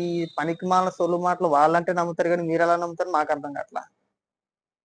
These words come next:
మీకైనా ఒక ఇది ఉండాలి కదా, వినటానికో లేదంటే నమ్మటానికో ఒక అర్థం ఉండాలి, మనం కూడా నమ్మడానికి.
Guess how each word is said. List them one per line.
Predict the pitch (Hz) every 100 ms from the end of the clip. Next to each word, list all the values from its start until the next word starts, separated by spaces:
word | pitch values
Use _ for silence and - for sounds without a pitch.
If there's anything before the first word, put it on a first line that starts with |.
| _ _ _ _ _ _ _ _ _ 151
మీకైనా | 151 160 175 208 240 262 262 240
ఒక | 202 202
ఇది | 214
ఉండాలి | 233 226
కదా, | 214 226 254 - _ _ - 147 139 135 135
వినటానికో | 147 156 175 165 185
లేదంటే | 202 175 170 165 190 185
నమ్మటానికో | 160 156 160 165 160 185 214 _ _ _ _ _
ఒక | 151 151
అర్థం | 147 175
ఉండాలి, | 185 180
మనం | 175 165 170
కూడా | 170
నమ్మడానికి. | 165 151 151 - -